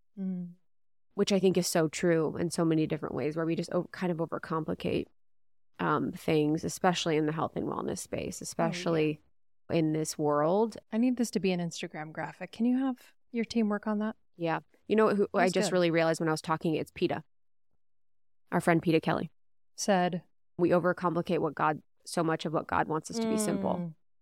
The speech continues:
Speaker 1: But I even mean the milks and the spirituality thing. I need
Speaker 2: Oh,
Speaker 1: a
Speaker 2: yeah.
Speaker 1: graphic.
Speaker 2: I, dude, it's weird. My visuals lately have been crazy. I'm like, even when we're writing our book, I'm trying to, like, she's like, "Can you be a little," and I'm like, "This is like a labyrinth." And I'm like, "This is like," or like she was,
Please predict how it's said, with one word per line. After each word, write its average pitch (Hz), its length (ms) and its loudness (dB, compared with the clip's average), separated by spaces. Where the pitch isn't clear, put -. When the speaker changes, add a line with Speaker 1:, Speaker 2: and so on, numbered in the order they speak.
Speaker 1:
But 214 100 0
I 240 60 8
even 277 200 6
mean 233 180 4
the 202 60 2
milks 185 560 -4
and 190 160 -6
the 175 40 -6
spirituality 160 720 -8
thing. 147 260 -18
I 190 100 -4
need 214 60 8
Speaker 2:
Oh, 220 100 10
Speaker 1:
a 233 60 10
Speaker 2:
yeah. 190 140 8
Speaker 1:
graphic. - 480 -2
Speaker 2:
I, 214 120 4
dude, 240 280 6
it's - 220 2
weird. 202 300 4
My 226 160 6
visuals 185 460 4
lately 202 280 2
have 180 140 2
been 156 140 2
crazy. 175 400 2
I'm 156 100 2
like, 156 260 -2
even 285 240 6
when 269 120 6
we're 190 100 6
writing 170 300 6
our 151 100 4
book, 180 240 4
I'm 165 100 2
trying 180 360 2
to, 165 120 4
like, 151 440 2
she's 226 220 4
like, 226 140 4
"Can 220 160 4
you 294 300 8
be 208 180 4
a 208 60 6
little," 202 300 4
and 190 100 4
I'm 185 140 6
like, 185 140 2
"This 254 200 4
is 196 140 2
like 170 160 2
a 160 80 4
labyrinth." 160 680 -2
And 156 160 -6
I'm 165 120 -2
like, 156 180 -2
"This 214 240 2
is 139 180 -10
like," 131 320 -12
or 233 100 6
like 233 220 6
she - 200 2
was, 202 140 2